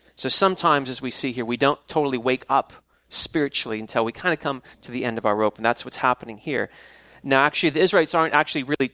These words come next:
turning to God and really repenting at this point, but they did at least cry out to him for help. And then we read in verse seven,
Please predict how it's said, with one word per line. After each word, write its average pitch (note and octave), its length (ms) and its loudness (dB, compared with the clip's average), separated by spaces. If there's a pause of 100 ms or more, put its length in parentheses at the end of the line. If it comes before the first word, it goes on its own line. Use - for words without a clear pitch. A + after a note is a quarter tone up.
turning D#3 380 0
to C#3 60 -2
God C3+ 180 4
and C3 100 0
really C3+ 160 -2
repenting D3 540 -4
at B2+ 140 -2
this C#3 180 2
point, B2+ 240 -2
but C3+ 100 -8
they C3 80 4
did E3+ 260 4
at E3 120 2
least D3+ 320 0 (240)
cry C#3+ 260 2
out C#3 220 2
to B2 100 -12
him A2 300 -12 (400)
for - 180 -8
help. - 380 0 (520)
And B2 140 -6
then D3+ 140 4
we D#3+ 80 4
read C#3+ 220 4
in B2+ 40 -10
verse B2+ 160 0
seven, C3+ 440 0